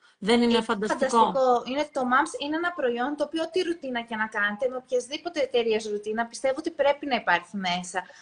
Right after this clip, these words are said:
Speaker 2: Αυτό που δίνει στο πρόσωπο, έτσι, πώς εξισορροπεί τα πάντα στην επιδερμίδα μας πάνω. Και μο-,
Speaker 1: Και πώς λιένει, πώς λιένει, ακόμα και τις πιο σαγραίες επιφάνειες. Ακόμα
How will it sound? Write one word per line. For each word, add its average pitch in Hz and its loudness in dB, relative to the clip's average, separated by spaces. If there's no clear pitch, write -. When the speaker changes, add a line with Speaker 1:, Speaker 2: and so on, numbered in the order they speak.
Speaker 2:
Αυτό 254 4
που 320 -2
δίνει 294 -2
στο 285 -2
πρόσωπο, 254 4
έτσι, 254 0
πώς 339 -8
εξισορροπεί 311 -2
τα 302 2
πάντα 320 6
στην 233 -10
επιδερμίδα 202 -4
μας 190 -8
πάνω. 196 4
Και 311 0
μο-, 359 2
Speaker 1:
Και 247 8
πώς 247 6
λιένει, 262 4
πώς 254 4
λιένει, 285 2
ακόμα 254 2
και 277 -6
τις 233 -10
πιο 269 2
σαγραίες 269 2
επιφάνειες. 269 0
Ακόμα 254 2